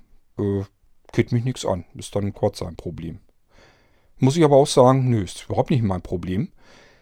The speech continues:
Ähm, ich sag ja, rechtlich ist die Situation so, er muss mir nachweisen, dass die Ursache des Defektes schon bestand, als der Computer kam. Ich muss ihm nämlich gar nichts ersetzen. Ich muss ihm nicht mal den Computer ersetzen, der jetzt kaputt gegangen ist.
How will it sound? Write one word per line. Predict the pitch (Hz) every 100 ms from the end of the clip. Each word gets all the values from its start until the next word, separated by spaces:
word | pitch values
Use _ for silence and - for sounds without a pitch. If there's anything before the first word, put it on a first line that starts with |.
| _ -
Ähm, | 101 101 110
ich | -
sag | 175 -
ja, | 87 -
rechtlich | 104 131 - 196
ist | 196 -
die | 156
Situation | 160 - 143 - 143 131
so, | 131
er | 107
muss | 123 -
mir | 98
nachweisen, | 101 - 139 139 135
dass | 104
die | - - -
Ursache | 160 180 160 - 151 151 -
des | 190 -
Defektes | 85 - 120 - 120 - - - -
schon | - - 90
bestand, | 90 - 110 117 -
als | 95 -
der | -
Computer | 101 85 98 98
kam. | 95
Ich | -
muss | 156
ihm | 170
nämlich | 135 135 - -
gar | 165
nichts | 220 - -
ersetzen. | 90 90 - 95
Ich |
muss | 127 -
ihm | 110
nicht | 123
mal | 135 135
den | 156
Computer | - 120 165 139
ersetzen, | 113 131 -
der | 117
jetzt | 110
kaputt | - - 202
gegangen | 110 - 78
ist. | 80